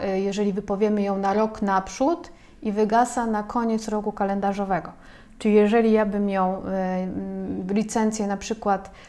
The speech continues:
wypowiedziała w styczniu dwa tysiące dwudziestego drugiego roku, to ona dopiero wygaśnie na koniec, y, dwa tysiące dwudziestego trzeciego roku, tak? Więc jakby ten termin jest dosyć długi.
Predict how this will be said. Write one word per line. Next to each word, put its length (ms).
wypowiedziała 540
w 80
styczniu 680
dwa 200
tysiące 420
dwudziestego 400
drugiego 360
roku, 460
to 140
ona 280
dopiero 400
wygaśnie 840
na 280
koniec, 760
y, 20
dwa 240
tysiące 500
dwudziestego 560
trzeciego 560
roku, 260
tak? 280
Więc 160
jakby 260
ten 200
termin 320
jest 140
dosyć 300
długi. 280